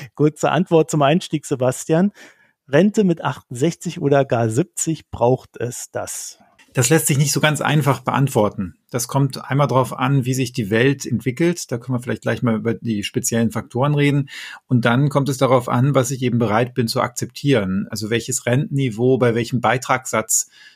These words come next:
Speaker 2: ich für akzeptabel finde. Und ja, ob man dann sagt, bei so einem niedrigen Rentenniveau, was man sonst kriegen würde, muss man eben länger arbeiten. Aber ich glaube, es ist kein Zwang, dass wir jetzt sagen,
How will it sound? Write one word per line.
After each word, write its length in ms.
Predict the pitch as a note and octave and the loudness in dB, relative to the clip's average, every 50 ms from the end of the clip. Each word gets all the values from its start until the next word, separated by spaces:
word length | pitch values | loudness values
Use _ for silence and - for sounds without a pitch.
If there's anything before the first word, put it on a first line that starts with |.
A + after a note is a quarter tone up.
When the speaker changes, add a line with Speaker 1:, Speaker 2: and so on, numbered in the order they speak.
| _ _ - | _ _ -8
Speaker 2:
ich 180 | C3 B2 B2 - | -8 -6 -6 -6
für 140 | - A#2 | -6 -4
akzeptabel 640 | - - - - A2+ - - A2+ A2 A2+ A2+ C3 B2 | -4 -4 -2 -4 -4 -4 -2 -2 0 0 2 0 0
finde. 640 | B2+ - C#3 C3+ C3+ C3+ C3 C3+ C3 C3 C3+ - - | 0 0 0 0 0 2 0 0 0 0 -2 -4 -8
Und 460 | - B2+ A#2+ A2 A2+ A#2 A#2 A2+ - - | -6 -4 -2 0 0 0 0 -2 -4 -4
ja, 300 | - A2+ G#2+ G2 F2+ - _ _ - - | -2 0 0 0 -2 -8 _ _ -20 -16
ob 180 | - A#2+ - | -16 -6 0
man 140 | - B2+ A#2+ | 2 4 4
dann 220 | A2+ A#2 A#2 A#2+ | 4 4 4 4
sagt, 600 | A2+ A2+ A#2 A2+ A#2 A#2 - - - - - - - - | 4 4 4 4 2 0 -2 -8 -10 -8 -8 -8 -6 -4
bei 100 | A2 G#2 | -4 -4
so 120 | G#2 A2+ | -2 0
einem 140 | A#2 A2+ A2+ | 0 2 2
niedrigen 360 | A#2 A#2+ A#2 - A#2+ A2+ G#2+ | 0 0 0 0 0 0 2
Rentenniveau, 560 | G#2+ A2+ A2+ - - B2+ A#2+ A2+ A#2 A#2 G2+ | 2 2 0 0 0 0 0 0 0 -2 -2
was 100 | G#2+ G2 | -2 -2
man 120 | A#2 A#2+ A2 | 0 0 2
sonst 200 | A2+ A#2 A2+ - | 2 0 -2 -2
kriegen 260 | - A#2+ A2 A2 G#2+ | -2 -2 0 0 0
würde, 140 | A#2 A2 G#2+ | 0 0 0
muss 220 | A2 A#2+ A#2+ - | 0 0 0 0
man 140 | B2 A2 A2+ | -2 -2 -2
eben 180 | G#2+ G2 G2 | -2 -4 -4
länger 320 | F#2+ F#2+ F#2 F2+ F2+ F#2 F2+ | -4 -4 -4 -4 -4 -4 -4
arbeiten. 520 | F2+ F2 F2 F2+ F2 F2+ - - F#2 - _ _ _ _ | -4 -6 -6 -6 -8 -10 -10 -14 -18 -18 _ _ _ _
Aber 180 | - - G#2+ A#2 | -6 -2 0 0
ich 120 | A2 - | 0 0
glaube, 180 | - A#2 A#2+ B2+ | 0 0 0 0
es 80 | B2 | -2
ist 160 | - C3 - - | -2 -2 -4 -2
kein 220 | - A#2+ B2 A#2+ | 0 0 0 0
Zwang, 340 | - - B2+ A2 A#2 C3 C3+ | 0 0 0 2 2 2 2
dass 220 | A#2+ A#2 A2+ - | 2 2 0 0
wir 80 | B2+ A2+ | -2 0
jetzt 180 | A#2 A#2 A2+ | 0 0 -2
sagen, 380 | - G#2+ G#2+ A2 G#2+ A2+ A2+ A2 | -2 0 0 2 2 0 0 -2